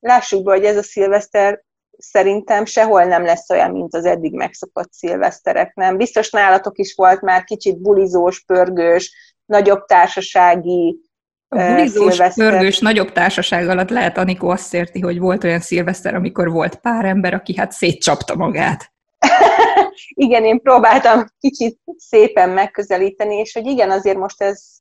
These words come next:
Speaker 1: ennek sajnos nem tehetünk eleget, de reméljük, hogy így is mindenki jól fogja érezni magát. És egyébként,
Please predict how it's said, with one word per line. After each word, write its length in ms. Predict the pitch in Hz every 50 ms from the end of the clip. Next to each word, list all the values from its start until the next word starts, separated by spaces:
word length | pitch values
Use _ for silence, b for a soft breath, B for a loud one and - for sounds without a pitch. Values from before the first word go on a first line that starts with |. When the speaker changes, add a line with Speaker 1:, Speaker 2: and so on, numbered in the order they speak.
| _ _
Speaker 1:
ennek 300 | - 214 214 208 208 208
sajnos 460 | - - 233 214 196 190 190 190 -
nem 240 | - 208 190 185 196
tehetünk 760 | - 175 180 185 175 175 - - 185 175 175 175 170 _ _ _ _
eleget, 720 | - 202 196 185 185 175 170 170 180 214 - - - -
de 240 | - 208 202 202 190
reméljük, 440 | 202 202 196 180 160 156 160 160 -
hogy 140 | 185 175
így 120 | 175 165 143
is 140 | 160 - -
mindenki 420 | 175 165 165 165 165 190 - 175
jól 160 | 160 147 151
fogja 280 | - - 160 175 - -
érezni 340 | - - 185 185 190 - 190
magát. 320 | 196 190 190 196 208 208
És 100 | 226 -
egyébként, 580 | 247 226 240 269 - _ - 294 294 294 285